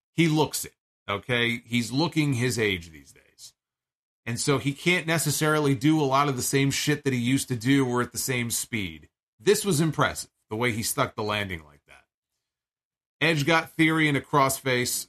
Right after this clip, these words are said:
Theory was able to maneuver himself, get his feet on the bottom rope for a break. Theory got a pin on Edge and put his feet on the ropes, but the referee caught him and stopped the count. Theory then got him up on his shoulders. He tried for the A-Town down.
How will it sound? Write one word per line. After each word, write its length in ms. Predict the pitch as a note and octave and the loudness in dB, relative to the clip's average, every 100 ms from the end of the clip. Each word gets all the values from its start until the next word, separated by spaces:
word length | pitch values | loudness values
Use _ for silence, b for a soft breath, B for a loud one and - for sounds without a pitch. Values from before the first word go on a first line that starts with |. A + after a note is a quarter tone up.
| _ | _
Theory 240 | C#3+ C#3+ | 0 2
was 180 | C3 B2 | 0 2
able 280 | C3+ C3+ C3 | 2 2 0
to 40 | |
maneuver 440 | A#2+ A2+ C3 B2 A2+ | -4 -2 -4 -2 -4
himself, 500 | A#2 - A#2+ A2+ A2+ | -4 -4 0 -2 -2
get 80 | A2+ | -4
his 100 | - | -6
feet 280 | - C3 | -4 -2
on 120 | B2 A2 | -2 -6
the 60 | |
bottom 340 | F#2 A#2 A2+ G#2 | 0 2 2 -2
rope 260 | G#2 G#2 - | -4 -6 -10
for 100 | F2+ | -12
a 40 | |
break. 320 | E2 D#2+ D#2 _ _ _ _ _ _ _ - | -10 -14 -14 _ _ _ _ _ _ _ 0
Theory 240 | F3 F3+ | 2 2
got 200 | D#3 D#3 | 2 2
a 60 | C#3+ | 0
pin 260 | - E3+ | -2 0
on 160 | D#3 C#3 | 2 2
Edge 560 | B2 B2 F3 F3 - - _ _ | 0 -2 -4 -10 -12 -16 _ _
and 300 | G#2+ A2 A2 | -4 -4 -4
put 120 | D3+ | -4
his 120 | C3 - | -2 -2
feet 240 | D#3+ D3 | 0 2
on 100 | C#3 | 0
the 80 | B2+ | 0
ropes, 380 | C3 C#3 D#3 - | 0 0 -2 -12
but 100 | A2+ | -6
the 80 | |
referee 440 | A2+ A#2+ B2+ B2+ G#2+ | -2 -2 0 -4 -2
caught 260 | C#3 A#2+ | -2 0
him 100 | C3+ | 0
and 100 | A#2 | -4
stopped 300 | - A#2 G#2+ | -2 0 -2
the 80 | - | -4
count. 320 | - E2+ D#2+ - _ _ _ _ _ _ _ | -8 -8 -8 -14 _ _ _ _ _ _ _
Theory 240 | D#3+ F3+ E3 | 0 2 2
then 180 | E3+ C#3+ | 2 2
got 220 | D#3 D#3+ | 2 4
him 100 | D#3 | 2
up 160 | D#3 | 0
on 120 | D3+ C#3 | 2 0
his 80 | |
shoulders. 480 | C3 F#3+ G#3+ B3+ F#3+ | 0 0 0 0 0
He 100 | D3 | 0
tried 340 | - D3 D3 C#3 | 2 2 2 0
for 200 | C3+ C3 | -4 -2
the 200 | B2 C3 | -2 -4
A-Town 460 | C3 - B2+ A#2 | -4 -2 0 0
down. 380 | A#2 C3 D3 | 0 0 0